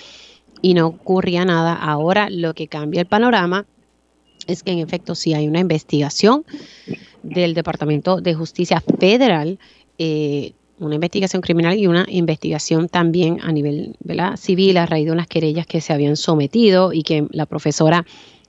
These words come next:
Zahir Pujols me estaba explicando, ¿verdad?, querellas que se hicieron por parte de va-, varias organizaciones como Vínculo Animal Puerto Rico. Nada, una, no sé co-, cómo piensa cada cual sobre este tema.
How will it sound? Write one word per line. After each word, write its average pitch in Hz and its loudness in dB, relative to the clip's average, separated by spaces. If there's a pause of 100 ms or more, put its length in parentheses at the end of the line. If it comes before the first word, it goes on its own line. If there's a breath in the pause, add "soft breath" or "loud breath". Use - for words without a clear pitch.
(120)
Zahir 160 -6
Pujols 165 -2
me 156 -4
estaba 151 -8
explicando, 160 -6
¿verdad?, 143 -6
querellas 151 -4
que 170 -4
se - -10
hicieron 165 2 (840)
por 180 4
parte 156 -2
de 165 4
va-, 151 -2
varias 151 0
organizaciones 160 -4
como 151 0
Vínculo 151 -2
Animal 147 -2 (460 loud breath)
Puerto 185 2
Rico. 185 0
Nada, 196 2
una, 190 -2
no 180 -6
sé 208 -8
co-, - -8 (180)
cómo 175 -4
piensa 180 -6
cada 170 2
cual 170 2
sobre 165 0
este 175 -2
tema. 190 2